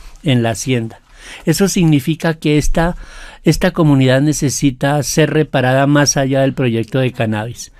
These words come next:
Ser reparada significa la verdad. Ellos tenían una, tienen una galería en la Europa donde hay veintitrés, veintidós, veintitrés imágenes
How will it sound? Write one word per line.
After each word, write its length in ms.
Ser 240
reparada 540
significa 880
la 180
verdad. 480
Ellos 300
tenían 460
una, 340
tienen 420
una 220
galería 520
en 100
la 80
Europa 500
donde 340
hay 140
veintitrés, 760
veintidós, 460
veintitrés 800
imágenes 840